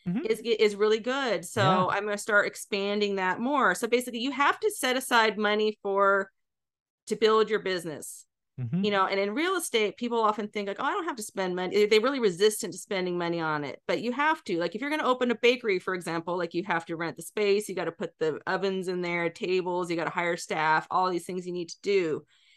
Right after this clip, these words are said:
Speaker 2: You have to do that in real estate too if you really wanna have a business.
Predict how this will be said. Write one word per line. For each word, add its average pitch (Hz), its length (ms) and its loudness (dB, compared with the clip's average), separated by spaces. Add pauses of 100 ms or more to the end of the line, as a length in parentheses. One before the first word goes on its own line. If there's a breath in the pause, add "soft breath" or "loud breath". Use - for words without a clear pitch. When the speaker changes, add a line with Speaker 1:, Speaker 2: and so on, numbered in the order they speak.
(120)
Speaker 2:
You 208 100 -8
have 220 300 2
to 220 40 -12
do 208 160 -2
that 196 160 0
in 185 60 -6
real 190 100 -2
estate 190 300 -6
too 277 260 -6
if 233 120 -8
you 175 100 -4
really 180 220 -4
wanna 175 200 -4
have 190 160 -8
a - 60 -10
business. 151 680 -8